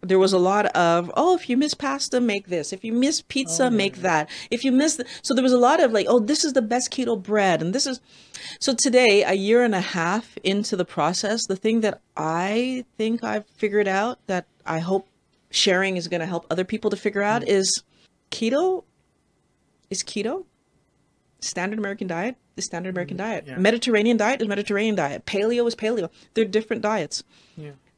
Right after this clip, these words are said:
Speaker 1: Um, not to say that there isn't some overlap, like, especially between paleo and s-, keto, be-, you know, between Mediterranean and
Speaker 2: Mm.
Speaker 1: keto, like, there's,
Speaker 2: Yeah.
Speaker 1: there's some overlap,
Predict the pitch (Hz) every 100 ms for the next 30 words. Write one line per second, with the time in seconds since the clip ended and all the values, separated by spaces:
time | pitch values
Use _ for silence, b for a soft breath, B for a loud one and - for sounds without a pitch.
0 | _ - 190 190 - 208 277 302 311 254
1 | 233 196 233 226 - 208 220 196 208 226
2 | 226 359 - 185 175 - - 214 - 233
3 | 208 - 196 190 - _ - 190 196 208
4 | 208 208 196 180 - - - 202 220 254
5 | 220 185 - - 185 185 175 - 190 175
6 | 170 185 180 196 202 202 190 135 139 226
7 | 220 240 262 190 202 202 - 170 214 233
8 | 220 196 233 226 277 -